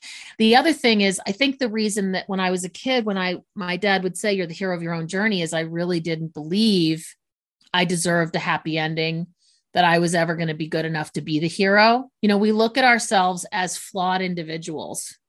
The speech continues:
because when we're growing up, we hear a lot of ways that we're not as good as our siblings. We're not as good as our parents were. We're not good enough for God. Like, whatever our, our parents and teachers and,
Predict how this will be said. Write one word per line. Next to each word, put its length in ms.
because 360
when 120
we're 100
growing 400
up, 340
we 120
hear 240
a 60
lot 160
of 100
ways 200
that 120
we're 80
not 160
as 100
good 140
as 100
our 120
siblings. 640
We're 80
not 180
as 100
good 160
as 120
our 100
parents 560
were. 400
We're 120
not 280
good 120
enough 280
for 120
God. 480
Like, 200
whatever 480
our, 220
our 140
parents 480
and 120
teachers 480
and, 200